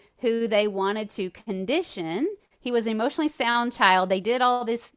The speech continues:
testing, and they're like, "Oh, yeah, he's an emotionally sound child." And then they started showing him little furry things, right? Like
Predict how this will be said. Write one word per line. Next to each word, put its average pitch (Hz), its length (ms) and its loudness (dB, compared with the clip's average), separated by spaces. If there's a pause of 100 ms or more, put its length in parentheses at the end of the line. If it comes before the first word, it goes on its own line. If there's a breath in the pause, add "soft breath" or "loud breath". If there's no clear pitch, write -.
(220)
testing, 202 380 -2
and 185 140 -2
they're 185 80 -2
like, 170 200 -2
"Oh, 208 80 0
yeah, 170 240 0
he's 220 180 -6
an 233 60 -4
emotionally 214 440 -4
sound 190 260 -4
child." 151 280 -2 (420 soft breath)
And 311 120 0
then 415 160 -2
they 523 160 -2
started 339 420 -4
showing 269 280 -2
him 269 180 -4
little 254 200 -4
furry 196 400 -6
things, 143 440 -10
right? 185 340 -2
Like 208 340 -4